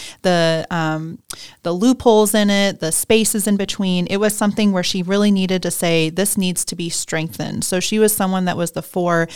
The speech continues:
uh, mother in doing that. And then she also created an eight million wildlife, um, acre wildlife refuge in Alaska that is currently named after her. So you can go see her and visit her,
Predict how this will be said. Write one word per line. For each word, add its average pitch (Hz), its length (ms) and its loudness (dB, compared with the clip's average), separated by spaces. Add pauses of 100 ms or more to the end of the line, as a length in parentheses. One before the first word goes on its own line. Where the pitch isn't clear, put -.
(220)
uh, 170 220 0
mother 175 640 0
in 233 240 2
doing 233 340 2
that. 240 340 -2 (220)
And 196 140 2
then 196 80 4
she 214 180 2
also 214 260 2
created 214 380 0
an 175 180 -2
eight 220 200 -2
million 208 420 2
wildlife, 190 640 -4
um, 170 480 -2
acre 226 320 0
wildlife 185 420 0
refuge 170 380 2
in 175 120 0
Alaska 170 640 0
that 185 120 2
is 196 140 -4
currently 185 520 -6
named 262 320 4
after 180 300 -4
her. - 240 -12
So - 140 -4
you 180 160 -4
can 185 160 -4
go 185 180 -2
see 180 260 -6
her 196 140 -6
and 214 140 -2
visit 214 260 -8
her, 190 300 0